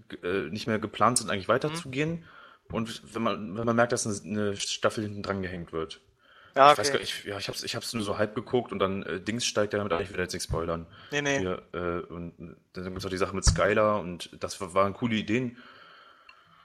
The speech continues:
Speaker 1: Aber
Speaker 2: Aber
Speaker 1: da
Speaker 2: die
Speaker 1: dachte
Speaker 2: Episoden,
Speaker 1: ich
Speaker 2: die ich bis jetzt her gesehen hab, die waren echt super spannend. Alle-, allein schon die
Speaker 1: Ja.
Speaker 2: erste.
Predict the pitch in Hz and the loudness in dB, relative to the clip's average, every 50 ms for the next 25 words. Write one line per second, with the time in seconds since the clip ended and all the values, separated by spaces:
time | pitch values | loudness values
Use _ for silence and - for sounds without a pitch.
0 | _ _ - - 120 110 107 104 92 - - - - - - 165 170 170 202 202 | _ _ -2 0 2 2 2 2 0 -2 -10 -14 -8 4 8 8 8 10 8 2
1 | 202 226 190 - 214 233 233 214 208 220 220 - 240 233 - 247 220 - 254 226 | 2 2 2 4 4 4 4 2 -2 -8 0 0 0 2 2 0 0 4 2 2
2 | 208 208 185 214 214 202 196 - - 170 147 147 143 139 - - 147 151 147 - | 2 2 -2 0 2 2 2 0 0 0 2 2 2 2 0 -2 -2 -2 -2 -2
3 | - 156 139 151 131 - - - 143 143 143 143 143 151 151 - - 151 147 147 | -8 -6 -4 -4 -4 -4 0 0 0 2 2 4 6 6 6 6 2 4 4 4
4 | 160 160 - 170 156 - - - 147 156 139 139 123 135 160 165 165 | 4 4 0 -8 -8 -10 -4 2 4 4 4 4 0 0 0 0 -2